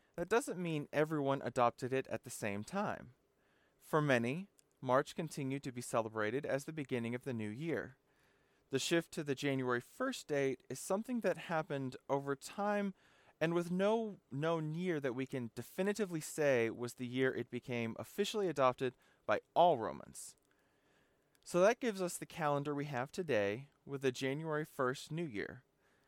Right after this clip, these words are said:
It also explains how the last four months in the year were named by their position in the calendar, but are no longer in those positions. How the seventh month is now the ninth, the eighth is the tenth,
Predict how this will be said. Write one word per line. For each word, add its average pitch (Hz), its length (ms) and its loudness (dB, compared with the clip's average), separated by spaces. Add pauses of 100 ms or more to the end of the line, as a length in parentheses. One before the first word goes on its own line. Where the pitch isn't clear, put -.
(760)
It 139 100 -2
also 196 400 2
explains 143 640 -2
how 131 320 2
the 127 100 -2
last 131 380 4 (100)
four 202 160 2
months 233 300 0
in 156 100 -2
the 143 80 -2
year 123 360 2 (520)
were 139 160 2
named 151 240 0
by 135 140 4
their 127 140 2
position 131 420 -4
in 117 80 -2
the 117 80 -4
calendar, 147 720 2 (240)
but 120 120 4
are 120 100 4
no 120 140 0
longer 120 300 0 (100)
in 254 180 0
those 123 180 -2
positions. 107 680 -10 (640)
How 143 160 6
the 127 120 0
seventh 160 400 2
month 147 280 2
is 165 100 -6
now 120 140 4
the 165 100 -4
ninth, 127 420 0 (340)
the 170 120 -4
eighth 127 240 2
is 170 140 -4
the 180 100 -8
tenth, 120 360 -2